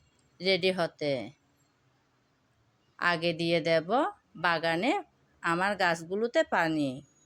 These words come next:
কারণ আজকে তো বের হব, বিকেলবেলা গাছে পানি দিতে পারবো না, সেজন্য পানি দেওয়ার ভিডিওটা নিতে পারলাম না।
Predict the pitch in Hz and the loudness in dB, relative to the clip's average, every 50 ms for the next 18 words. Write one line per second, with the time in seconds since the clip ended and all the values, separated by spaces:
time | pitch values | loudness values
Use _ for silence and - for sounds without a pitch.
0 | _ _ _ _ _ _ _ _ _ _ _ _ _ - 160 156 156 156 190 220 | _ _ _ _ _ _ _ _ _ _ _ _ _ -2 0 0 0 0 0 0
1 | 233 208 180 165 - - 175 160 - 170 156 147 151 175 190 208 214 226 233 233 | 2 0 0 0 -2 -4 -6 -4 -2 -4 -4 0 0 2 0 2 2 0 0 2
2 | 233 285 294 254 190 151 156 175 175 170 - 180 165 160 160 165 165 160 170 214 | 4 4 4 4 4 2 0 -2 -2 2 2 0 0 2 2 2 2 2 2 0
3 | 240 214 196 170 170 - 302 311 311 247 202 185 175 175 160 165 160 - 170 165 | 2 2 2 0 2 2 0 0 2 0 0 0 0 -2 -4 -6 -4 -4 -4 -2
4 | - 165 156 147 139 143 143 139 131 131 127 120 - - _ _ _ _ _ _ | 0 0 0 0 -2 -2 -4 -4 -4 -6 -8 -10 -12 -16 _ _ _ _ _ _
5 | _ _ _ _ _ _ _ _ _ _ _ _ _ _ - - - 180 165 160 | _ _ _ _ _ _ _ _ _ _ _ _ _ _ -10 -4 -4 -4 -2 -2
6 | 170 165 160 156 147 143 139 123 110 - - - _ _ _ _ _ _ _ - | -2 -2 0 0 -2 -2 -4 -6 -10 -16 -20 -20 _ _ _ _ _ _ _ -20
7 | - _ - - _ _ _ _ _ _ _ _ 175 165 160 170 180 175 196 202 | -20 _ -20 -20 _ _ _ _ _ _ _ _ -2 -2 0 -2 -2 0 2 2
8 | 196 196 202 226 254 294 339 359 _ _ _ _ _ _ _ _ _ _ _ _ | 4 4 4 4 2 2 0 -6 _ _ _ _ _ _ _ _ _ _ _ _
9 | _ _ _ _ _ _ _ _ _ _ _ _ _ _ _ 160 175 208 190 220 | _ _ _ _ _ _ _ _ _ _ _ _ _ _ _ -2 -2 0 2 4
10 | 233 214 220 214 - 302 302 277 220 180 - 185 165 - 170 160 156 156 156 160 | 2 2 2 4 4 4 6 6 4 4 0 -2 0 2 0 0 0 0 0 0
11 | 156 156 151 147 143 139 | 0 0 0 0 -2 -4